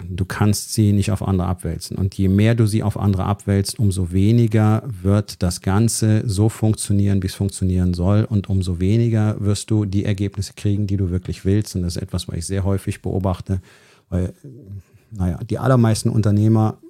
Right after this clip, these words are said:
halt sehr unzufrieden mit ihrer Unternehmensentwicklung sind. Und wenn man dann hinschaut, ist ein Faktor da drin, die entscheiden einfach nicht genügend. Und sie schauen nicht genau hin. Und, äh, sie übernehmen nicht genug Verantwortung.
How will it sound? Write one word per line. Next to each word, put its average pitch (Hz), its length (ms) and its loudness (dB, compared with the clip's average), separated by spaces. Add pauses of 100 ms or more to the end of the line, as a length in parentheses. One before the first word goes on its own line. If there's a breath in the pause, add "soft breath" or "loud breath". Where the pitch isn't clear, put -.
halt 110 280 0
sehr 113 140 -2
unzufrieden 117 520 2
mit 113 160 0
ihrer 107 140 0
Unternehmensentwicklung 104 1000 0
sind. 95 320 0
Und - 260 -6
wenn 95 120 0
man 92 100 2
dann 92 120 2
hinschaut, 98 420 2
ist - 80 -4
ein 92 200 0
Faktor 95 360 -2
da 95 80 2
drin, 92 300 0 (140)
die 92 220 -8
entscheiden 85 420 -4
einfach - 260 -6
nicht - 140 -8
genügend. - 380 -6 (880 loud breath)
Und 101 140 2
sie 107 80 6
schauen 104 260 4
nicht 95 140 2
genau 95 240 2
hin. 101 240 4 (1120)
Und, 98 420 4
äh, 95 200 2
sie 107 120 2
übernehmen 104 360 4
nicht 92 140 0
genug 87 180 0
Verantwortung. - 560 -8